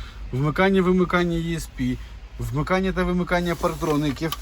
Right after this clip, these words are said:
камера заднього руху, нагадуємо, стеля в нас чорного кольору, як ви бачите, руль в доброму стані, питань ніяких нема сторонніх, тут все на місці, все працює, все охайненько та чистенько.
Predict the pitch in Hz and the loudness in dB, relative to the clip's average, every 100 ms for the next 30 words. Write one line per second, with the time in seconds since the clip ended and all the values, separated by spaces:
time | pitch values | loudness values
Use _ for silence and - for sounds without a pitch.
0 | - - - - 180 190 175 160 165 156 | -10 -14 -12 2 4 4 4 4 2 4
1 | 156 151 123 143 139 151 196 196 185 165 | 2 2 2 2 4 6 6 4 4 2
2 | - 170 151 143 131 139 135 - 156 143 | 4 6 8 8 6 2 2 0 2 4
3 | 131 135 127 147 139 123 131 127 135 127 | 4 4 4 4 6 6 2 2 2 4
4 | 135 - 120 110 - - - 135 160 147 | 4 2 -4 -6 -8 -14 -2 4 6 6
5 | 113 - - 120 120 147 139 135 131 - | 2 -10 -6 0 4 6 6 6 4 2
6 | - 190 208 202 - - - 143 135 147 | 2 2 2 -2 -6 -14 -4 -2 2 2
7 | 139 139 139 135 131 123 143 139 170 202 | 4 2 2 0 -4 -2 -2 2 4 4
8 | - 190 196 196 196 - - - - - | 2 4 4 4 2 -2 -6 -6 -6 -4
9 | 185 165 - - 165 131 - - - - | 2 2 2 4 4 4 0 -12 -16 -16
10 | - - - 147 156 208 - - 147 - | -14 -10 -2 2 4 4 4 2 0 2
11 | 156 139 147 - 208 202 151 156 147 143 | 2 2 -2 0 2 2 2 4 4 6
12 | 185 185 170 143 127 175 180 - - 151 | 4 6 4 2 2 2 0 -4 -2 -2
13 | - 120 107 104 | -2 -4 -4 -6